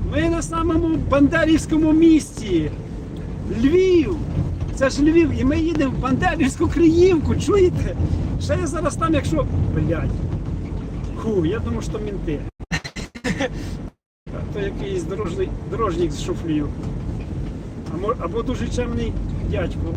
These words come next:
в жилетці. Й-, йо-моє,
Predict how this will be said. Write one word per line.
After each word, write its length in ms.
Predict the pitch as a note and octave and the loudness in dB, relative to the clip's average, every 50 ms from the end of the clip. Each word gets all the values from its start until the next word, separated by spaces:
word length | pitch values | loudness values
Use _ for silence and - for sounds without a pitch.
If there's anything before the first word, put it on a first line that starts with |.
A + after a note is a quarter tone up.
| - - - C#3+ | -2 -2 -2 -2
в 20 | |
жилетці. 480 | - F3+ F3 E3+ E3 D3+ D3 C#3+ - - - - - - - - - - - - - - - - - - - - - - - - - - - - - - - - - - - - - - - - - - - - - - - | -2 -2 0 -2 -2 -2 -2 -4 -4 -4 -6 -6 -6 -6 -6 -6 -6 -6 -4 -4 -4 -4 -4 -4 -6 -6 -4 -4 -4 -4 -4 -4 -4 -4 -4 -4 -6 -6 -8 -6 -4 -4 -4 -4 -2 -4 -4 -4 -2 -4 -4 -4 -4 -4 -4
Й-, 320 | - - - - - - - | -4 -4 -2 -4 -2 0 0
йо-моє, 380 | - - - D#3 D#3 C#3+ D3 | 0 0 0 -2 -2 -4 -4